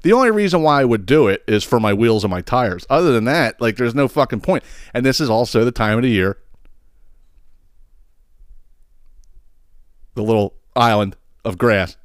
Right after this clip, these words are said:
right next to my car. And somebody's gonna come up with a goddamn weed whack and fucking knock the shit all over my cleanly washed car. And I'll have a little, little grass shrapnel to, to, to run around with.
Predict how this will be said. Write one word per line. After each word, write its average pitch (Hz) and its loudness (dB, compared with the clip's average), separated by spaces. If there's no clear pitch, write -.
right 95 -2
next 95 -2
to 101 -6
my 92 -2
car. 90 -2
And 113 -20
somebody's 113 0
gonna 117 -2
come 120 -2
up 120 0
with 120 2
a - -2
goddamn 120 0
weed 127 2
whack 104 -2
and 185 0
fucking 139 -2
knock 127 -2
the 120 -6
shit 123 -2
all 110 0
over 101 -4
my 95 -6
cleanly 92 -6
washed 101 -2
car. 90 -2
And 92 -6
I'll 92 -2
have 92 -2
a - -6
little, 87 -6
little 90 -6
grass 90 -4
shrapnel 90 -10
to, 82 -12
to, - -14
to - -16
run 82 -12
around 82 -12
with. 82 -18